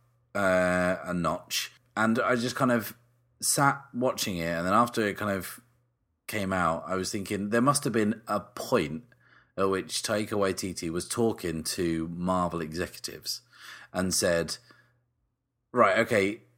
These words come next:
I've got this bit of Thor, this incredibly expensive, incredibly,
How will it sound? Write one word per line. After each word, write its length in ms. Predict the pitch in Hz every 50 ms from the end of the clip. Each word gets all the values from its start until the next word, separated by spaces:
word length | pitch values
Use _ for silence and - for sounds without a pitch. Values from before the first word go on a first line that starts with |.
| _ _ _ _ _ _ -
I've 140 | 117 123 117
got 160 | - 160 139
this 120 | 139 120
bit 360 | 107 - - - 127 123 123 107
of 120 | 113 98
Thor, 720 | - - - - 123 113 104 90 76 73 76 82 87 - - -
this 340 | 110 98 - - - - - _ _
incredibly 640 | 110 104 98 92 - - 117 98 101 87 92 92 90
expensive, 840 | 85 - - - 101 95 90 85 - - 92 85 85 82 76 85 - 67
incredibly, 960 | 78 92 92 87 - - 113 104 101 95 85 90 87 90 85 85 85 82